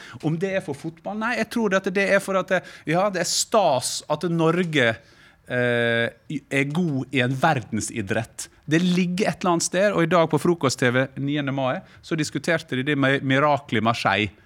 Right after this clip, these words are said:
Og da var det en som satt i studio, og han sa det, det var like mye som at det, altså, for man sammenligner det med Lillehammer-, men det var liksom naturlig at vi skulle være gode på ski.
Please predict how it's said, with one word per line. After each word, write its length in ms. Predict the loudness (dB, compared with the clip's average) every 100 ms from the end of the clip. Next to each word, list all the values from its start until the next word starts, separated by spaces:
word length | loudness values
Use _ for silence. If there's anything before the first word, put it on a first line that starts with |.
| -20 -20 -20 -8
Og 60 | -2
da 60 | 2
var 120 | 2
det 100 | 0
en 80 | -2
som 100 | -2
satt 200 | -2 -2
i 0 |
studio, 400 | -6 -4 -2 -4 -6
og 80 | -4 -2
han 160 | -2
sa 160 | -2 -2
det, 200 | -2 -6 -8 -6
det 140 | 0 0
var 80 |
like 400 | 0 -4 -4 -4
mye 240 | -4 -2 -4
som 160 | -4 -4
at 80 | -2
det, 160 | 0 -2 -6 -20 -20 -20 _ _ -2 0
altså, 220 | 0 -2 -4 -10
for 160 | -6 -4
man 240 | 0 0
sammenligner 400 | 2 2 2 0
det 140 | 0 2
med 80 | 2
Lillehammer-, 720 | 2 2 0 0 0 0 0
men 160 | 0 0
det 80 |
var 160 | 2 0
liksom 240 | -2 -2
naturlig 480 | -4 -2 -2 0 0
at 160 | -2 -4
vi 80 | -4
skulle 160 | 0
være 160 | 0 0
gode 160 | -2
på 80 | 0
ski. 180 | 2